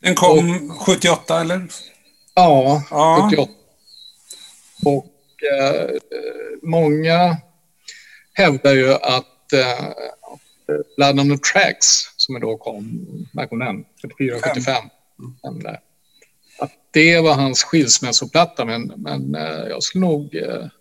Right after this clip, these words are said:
Speaker 2: ja, frågan är om inte jag tycker att det här är hans skilsmässoplatta egentligen.
Speaker 1: Mm.
Speaker 2: Eh, om man tänker på texterna och vad,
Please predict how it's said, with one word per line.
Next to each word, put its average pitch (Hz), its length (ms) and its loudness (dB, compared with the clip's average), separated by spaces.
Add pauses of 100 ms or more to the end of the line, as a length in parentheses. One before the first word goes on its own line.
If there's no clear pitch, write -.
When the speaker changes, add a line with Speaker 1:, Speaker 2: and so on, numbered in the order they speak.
(1120)
Speaker 2:
ja, 156 400 0 (140)
frågan 160 360 2
är 175 80 4
om 160 100 2
inte 151 180 2
jag 135 120 4
tycker 143 220 2
att 135 100 2
det 139 80 4
här 160 260 4
är 180 60 0
hans 123 260 -2
skilsmässoplatta - 1000 -4
egentligen. - 360 -14 (340)
Speaker 1:
Mm. 127 160 -8
Speaker 2:
Eh, - 280 -10
om - 100 -10
man 147 180 -4 (200)
tänker 170 340 0
på - 120 -20
texterna 156 720 2
och 139 140 -6
vad, 139 240 -2